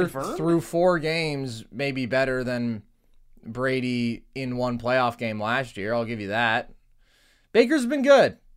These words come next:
Speaker 2: Baker's been good. I didn't think he would be.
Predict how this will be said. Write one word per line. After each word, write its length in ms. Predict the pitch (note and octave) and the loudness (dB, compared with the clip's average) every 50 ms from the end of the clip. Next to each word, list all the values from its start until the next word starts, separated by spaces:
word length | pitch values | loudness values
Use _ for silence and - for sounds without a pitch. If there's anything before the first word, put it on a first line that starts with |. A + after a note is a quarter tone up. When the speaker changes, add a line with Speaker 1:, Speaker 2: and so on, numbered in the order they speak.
| - - | -16 -2
Speaker 2:
Baker's 380 | - D3+ F3+ F3 - A#3 A3+ G3 | 0 0 0 0 -2 -4 -6 -4
been 200 | G3 A3+ A3+ A3 | -4 -4 -4 0
good. 320 | G#3+ A3 G3+ D3 G2+ F2 - _ _ - _ _ _ _ - | 2 4 4 4 2 0 -4 _ _ -20 _ _ _ _ -8
I 120 | - C3 | -6 -2
didn't 220 | C#3+ E3 E3+ F3 E3+ | -2 -2 -2 -2 -2
think 160 | F3+ F3+ E3 | -4 -4 -2
he 100 | F#3+ G3 | -4 -2
would 260 | F3+ F3 E3+ D3 A#2+ | 0 0 0 0 -2
be. 240 | A2 G#2 F#2+ F2 | -4 -8 -10 -12